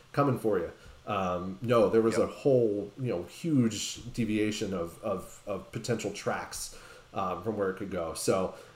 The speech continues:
Speaker 1: you know, that's why, you know, I don't... Uh, there, there's, I, I don't like to talk down to people at all. Like, "I'm the expert." But, but there's a reason we do what we do. We can go through all this stuff. We
Speaker 2: Sure.
Speaker 1: understand it. We translate it, and we, we,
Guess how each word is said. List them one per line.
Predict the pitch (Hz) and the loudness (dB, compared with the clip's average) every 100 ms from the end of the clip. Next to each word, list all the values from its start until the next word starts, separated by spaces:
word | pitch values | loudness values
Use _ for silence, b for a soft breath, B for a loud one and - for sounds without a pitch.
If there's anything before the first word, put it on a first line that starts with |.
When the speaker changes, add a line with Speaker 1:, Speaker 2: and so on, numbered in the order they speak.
| B | B
Speaker 1:
you | 123 | 2
know, | 117 101 | 2 4
that's | 113 127 - | 4 4 4
why, | 127 110 107 104 85 | 6 6 6 2 -2
you | 120 | -2
know, | 110 101 | 0 2
I | 101 | 2
don't... | 110 113 - - | 2 0 -6 -12
Uh, | 120 101 - - | -10 -10 -14 -16
there, | - 151 131 123 | -12 -8 2 4
there's, | 117 123 117 - - - | 6 4 4 0 -8 -4
I, | 127 - - - - | -2 -2 -10 -20 -4
I | 147 | 4
don't | 156 | 6
like | 143 | 6
to | 143 | 4
talk | 139 123 | 4 4
down | 110 120 120 | 6 4 4
to | |
people | 113 127 117 117 | 2 0 6 8
at | |
all. | 107 110 110 | 8 8 6
Like, | 92 92 | 4 0
"I'm | 95 120 | 4 4
the | 107 | 4
expert." | 107 123 - 117 98 B B B - | 2 2 2 4 4 B B B 2
But, | 135 127 120 | 8 10 10
but | 139 | 8
there's | 139 135 | 8 8
a | 139 | 8
reason | 131 123 113 | 6 6 4
we | 110 | 4
do | 110 | 4
what | 101 | 4
we | - | 0
do. | 101 90 | -2 -2
We | 87 | -2
can | 101 117 104 | -4 -2 2
go | 123 120 | 4 4
through | 120 123 | 4 6
all | 110 | 8
this | 107 104 | 6 2
stuff. | - 110 | 0 0
We | 123 | 0
Speaker 2:
Sure. | 113 | 0
Speaker 1:
understand | 113 113 - 123 113 | 0 0 0 2 4
it. | 110 | 2
We | 101 | 0
translate | 95 - 113 110 113 104 104 | -4 -2 0 0 2 2 2
it, | 104 | 0
and | 104 | -2
we, | 98 95 - | -4 -6 -4
we, | 120 110 | 0 0